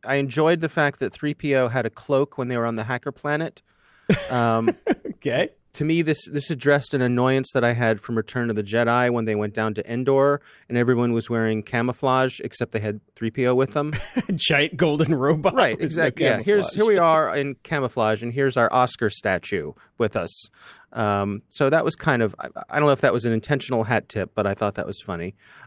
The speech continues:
Speaker 1: uh, and good. Um, something that someone mentioned on The Incomparable that, that, uh, struck me, it resonated with me, was that, um,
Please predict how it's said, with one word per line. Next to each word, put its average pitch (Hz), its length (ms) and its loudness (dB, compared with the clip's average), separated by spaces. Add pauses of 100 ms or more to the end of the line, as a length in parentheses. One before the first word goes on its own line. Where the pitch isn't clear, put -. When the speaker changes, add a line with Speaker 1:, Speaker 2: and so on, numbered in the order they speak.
Speaker 1:
uh, 95 280 -2
and 107 160 -4
good. 117 380 2 (460)
Um, 110 560 2
something 214 280 2
that 160 160 0
someone 151 240 2
mentioned 127 320 0
on 113 80 0
The 110 80 0
Incomparable 107 600 -2
that, 90 180 -4 (360)
that, 101 300 -6
uh, 95 180 -2
struck - 440 -2
me, 98 400 -4
it - 240 -8
resonated 117 460 0
with 92 180 -6
me, 98 80 -4
was 98 220 0 (100)
that, 98 260 0 (420)
um, 104 320 -4